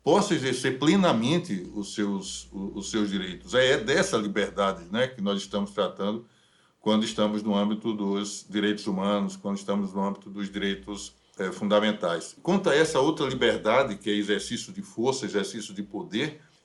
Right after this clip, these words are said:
ela não raro se vale de uma pressão que sequer se disfarça, que sequer se dissimula. E no filme a gente tem algumas passagens, é, que, que revelam isso, né? Então,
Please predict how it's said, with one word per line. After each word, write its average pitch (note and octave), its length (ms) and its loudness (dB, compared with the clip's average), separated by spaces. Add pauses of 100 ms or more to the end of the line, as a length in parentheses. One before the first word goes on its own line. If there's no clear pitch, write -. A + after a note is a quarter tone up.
(100)
ela D3+ 200 6
não G#3+ 260 6
raro C#3 420 4
se - 220 -8
vale A2 520 2 (360)
de B2+ 840 4
uma A#2+ 160 0
pressão B2+ 460 2
que D3+ 140 -8
sequer G3 380 -2
se G#3 140 -4
disfarça, D3 760 0
que - 180 -16
sequer C#3+ 360 0
se E3 160 -6
dissimula. D3 880 -2 (140)
E C#3+ 60 -4
no F#3+ 120 4
filme G#3 400 0
a C3+ 60 4
gente C3 240 -4
tem C#3+ 280 0
algumas A2 360 2
passagens, G2+ 720 0 (520)
é, G2+ 120 -2
que, G#2+ 340 2
que G2+ 300 0
revelam A2 640 4
isso, F#2+ 400 -6
né? B2 260 4
Então, A#2+ 460 0